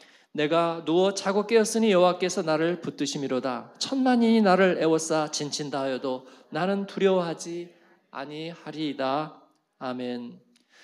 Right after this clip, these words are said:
천만 군대에 둘러싸여서도 단잠을 자는 바로 그와 같은 멋진 신앙인의 모습을 보여주고 있습니다. 천만인이라고 하는 건 실제 천만인이 아니라,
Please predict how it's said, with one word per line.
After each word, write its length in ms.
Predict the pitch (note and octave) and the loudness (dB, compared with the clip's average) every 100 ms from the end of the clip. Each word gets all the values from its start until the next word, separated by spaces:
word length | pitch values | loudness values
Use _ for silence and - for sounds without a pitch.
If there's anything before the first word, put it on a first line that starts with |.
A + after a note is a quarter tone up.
| _ - | _ -8
천만 500 | - D4+ D4+ C#4+ C4+ | -4 0 4 4 2
군대에 640 | A3+ G#3 G#3 G3+ G3+ G3 G3 | 0 2 2 2 0 -4 -6
둘러싸여서도 960 | D#3+ E3 D#3+ E3+ D#3 D3 D3+ D3+ C#3+ | -2 -2 -2 -4 -4 -8 -8 -8 -8
단잠을 600 | - F3+ G#3+ A3+ A3 G#3+ | -10 -8 -4 -2 -2 -4
자는 640 | G#3 E3+ D3+ C3 A#2 A2 A2+ _ _ _ _ _ _ _ _ _ _ _ _ _ _ _ - | -4 -8 -8 -10 -12 -14 -18 _ _ _ _ _ _ _ _ _ _ _ _ _ _ _ -4
바로 300 | D#3 D3+ D3 | 0 0 0
그와 200 | C#3+ C3+ | -2 -2
같은 520 | C#3 C#3 C3 B2 A2+ | -4 -8 -12 -12 -12
멋진 520 | A#2+ - - C4+ B3+ | -14 -10 -4 -2 -2
신앙인의 520 | A3 B3 A#3+ A3 G#3 | -2 -2 0 -2 -2
모습을 400 | F3+ C#3+ D#3 F3 | -4 -6 -8 -8
보여주고 360 | D3 C3 C#3+ D3 | -8 -8 -8 -12
있습니다. 460 | - G2 - G2 _ _ _ - | -12 -18 -20 -20 _ _ _ -14
천만인이라고 920 | - C#4+ D4 C#4 C4 B3 G3+ E3+ E3+ | -10 -6 -2 -2 -4 -4 -4 -2 -4
하는 120 | D#3+ | -8
건 100 | D3+ | -12
실제 300 | - B3+ B3 | -14 -6 -6
천만인이 580 | A#3+ A3 G#3+ G3 F#3 D3+ | -6 -8 -6 -6 -6 -8
아니라, 400 | C#3 C#3 F#3 | -8 -6 -8